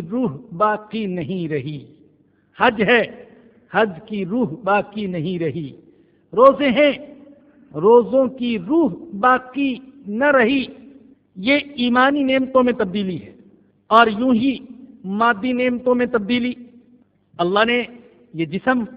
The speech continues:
عطا کیا تاکہ تم اس جسم کو میرے حکم کے مطابق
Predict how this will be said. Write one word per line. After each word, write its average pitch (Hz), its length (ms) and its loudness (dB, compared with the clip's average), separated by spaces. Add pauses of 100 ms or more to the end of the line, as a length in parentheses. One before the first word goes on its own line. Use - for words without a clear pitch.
عطا 240 260 4
کیا 269 360 2 (880)
تاکہ 226 460 4 (680)
تم 180 160 -6 (160)
اس 233 120 -2 (120)
جسم 214 420 -2
کو 269 420 2 (960)
میرے 349 640 4
حکم 277 240 2
کے 269 120 -2
مطابق 214 760 -2